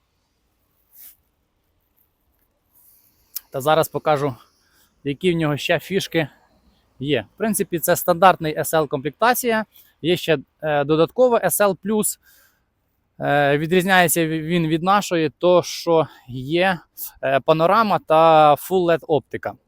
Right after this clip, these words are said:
А так все, в принципі, однакове. Ось так виглядає. Зараз вам розкажу по пошкодженням, що у нас було. А було у нас фронтальне пошкодження. Е,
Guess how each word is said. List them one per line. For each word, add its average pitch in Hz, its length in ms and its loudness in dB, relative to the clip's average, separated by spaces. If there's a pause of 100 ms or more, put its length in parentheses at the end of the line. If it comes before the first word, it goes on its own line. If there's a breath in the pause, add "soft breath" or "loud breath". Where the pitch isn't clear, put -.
(120)
А 123 80 -6
так 160 220 -2
все, - 160 -6
в 131 40 -6
принципі, 143 460 -6
однакове. 131 520 -4 (2500 soft breath)
Ось 135 200 -8
так 143 220 2
виглядає. 151 540 2
Зараз 165 320 2
вам 165 140 0
розкажу 160 480 4 (600 loud breath)
по 170 180 4
пошкодженням, 220 920 0
що 220 220 2
у 214 60 0
нас 214 200 0
було. 214 380 4 (720 loud breath)
А 127 120 0
було 170 440 4
у 196 40 2
нас 185 340 2 (140)
фронтальне 143 580 2
пошкодження. 208 580 -4
Е, 233 60 -4